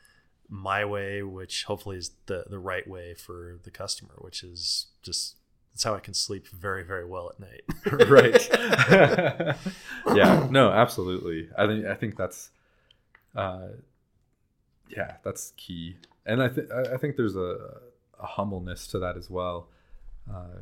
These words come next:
Speaker 2: y-, we're not coming in to tell people what to do. We're coming in to hear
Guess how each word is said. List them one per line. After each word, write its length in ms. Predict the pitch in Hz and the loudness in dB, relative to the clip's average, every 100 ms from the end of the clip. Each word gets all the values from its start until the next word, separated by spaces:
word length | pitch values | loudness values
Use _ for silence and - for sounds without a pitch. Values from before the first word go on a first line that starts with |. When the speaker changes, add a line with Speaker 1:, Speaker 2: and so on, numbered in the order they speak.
| - | -16
Speaker 2:
y-, 140 | 123 - - | -14 -16 -12
we're 120 | 113 | -8
not 140 | 127 | -8
coming 260 | - 117 92 | -6 -8 -8
in 240 | 92 92 - 139 - | -8 -12 -14 -20 -18
to 120 | 87 - _ _ _ - - | -20 -20 _ _ _ -20 -20
tell 240 | - 98 | -12 -10
people 320 | 104 107 113 | -8 -8 -6
what 200 | 110 110 | -8 -8
to 40 | - | -10
do. 180 | - 113 | -10 -10
We're 60 | 104 | -10
coming 240 | - 123 | -8 -8
in 100 | 98 | -8
to 60 | 87 | -10
hear 500 | - 95 90 85 95 | -14 -10 -8 -10 -12